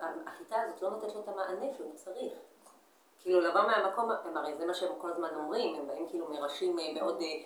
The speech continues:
כאילו לטובת הילד, אז תבואי לטובת הילד מהאנדרדוג,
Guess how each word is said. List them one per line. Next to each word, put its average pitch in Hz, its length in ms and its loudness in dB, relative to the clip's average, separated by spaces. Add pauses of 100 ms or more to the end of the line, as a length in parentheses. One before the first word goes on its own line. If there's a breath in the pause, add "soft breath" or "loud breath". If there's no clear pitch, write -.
(160)
כאילו 208 200 10
לטובת 185 340 6
הילד, 180 300 4
אז 143 160 -6
תבואי 190 260 0
לטובת 196 260 2
הילד 196 280 4
מהאנדרדוג, 175 680 -2